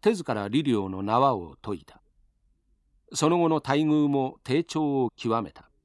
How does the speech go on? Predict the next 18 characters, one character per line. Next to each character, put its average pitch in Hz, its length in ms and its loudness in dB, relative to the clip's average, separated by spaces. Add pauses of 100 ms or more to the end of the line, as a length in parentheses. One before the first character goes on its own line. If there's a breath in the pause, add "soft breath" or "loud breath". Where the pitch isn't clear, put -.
(1600)
蘇 170 180 0
定 196 300 4
公 160 380 4
善 131 400 0
雨 107 120 -2
と 110 180 -6
て、 76 280 -12 (580)
先 170 240 0
代 170 240 0
の 143 260 -2 (120)
栗 196 240 0
子 170 180 -2
善 151 220 0
雨 123 240 0
の 120 240 0
弟 147 380 -2 (140)
だ 80 120 -8
が、 71 240 -18